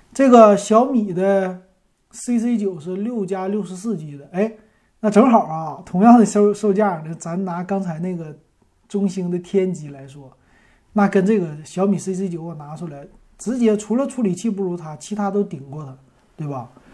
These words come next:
最起码比中兴强。那这个C C九呢，它的配置吧，咱们简单说一下哈。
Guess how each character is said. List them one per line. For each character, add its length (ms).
最 100
起 120
码 160
比 100
中 180
兴 200
强。 180
那 140
这 140
个 100
C 200
C 180
九 280
呢， 420
它 240
的 80
配 200
置 160
吧， 320
咱 160
们 200
简 180
单 160
说 220
一 80
下 100
哈。 300